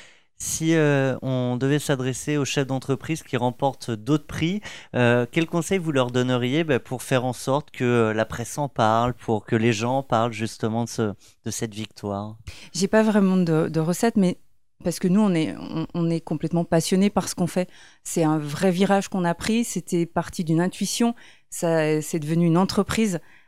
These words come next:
Speaker 2: Euh, et aujourd'hui, euh, c'est cette passion-là qui fait que quand on en parle, je pense qu'on dégage des choses qui font que les gens, euh, nous retiennent et, et les gens <laughs> viennent aussi chez nous.
Speaker 1: Cette victoire, s'il fallait la dédier à quelqu'un, ce serait à qui ?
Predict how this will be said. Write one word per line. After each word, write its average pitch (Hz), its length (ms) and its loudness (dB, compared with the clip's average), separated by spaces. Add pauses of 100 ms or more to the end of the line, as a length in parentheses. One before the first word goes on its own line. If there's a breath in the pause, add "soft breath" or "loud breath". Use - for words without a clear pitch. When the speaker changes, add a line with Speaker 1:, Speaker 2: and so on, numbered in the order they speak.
(140)
Speaker 2:
Euh, 156 760 4
et 175 200 4
aujourd'hui, 180 880 6
euh, 160 380 0
c'est - 200 -4
cette - 280 -4
passion-là 190 540 -4
qui 208 160 -10
fait 175 220 -6
que 165 140 -8
quand 190 320 -4
on 190 80 -4
en 175 100 -4
parle, 196 180 -4
je 175 120 -4
pense 196 460 0 (260 loud breath)
qu'on 160 140 0
dégage 156 340 -2
des 165 100 -6
choses 190 260 -6
qui - 140 -14
font 165 220 -8
que 160 120 -10
les 143 220 -6
gens, 165 360 -6
euh, 131 120 -8 (220)
nous 156 180 0
retiennent 160 460 -2 (440)
et, 147 440 -2
et - 20 -6
les 147 140 -8
gens 165 140 0
<laughs> - 0 -
viennent 170 300 0
aussi - 300 -6
chez - 140 -10
nous. 135 160 -8 (920)
Speaker 1:
Cette 123 140 -4
victoire, 127 340 0
s'il - 200 -6
fallait 107 260 -2
la 104 140 0
dédier 107 320 -4
à 113 60 -2
quelqu'un, 113 420 -8
ce - 160 -16
serait - 200 -10
à 95 60 -6
qui ? - 340 -16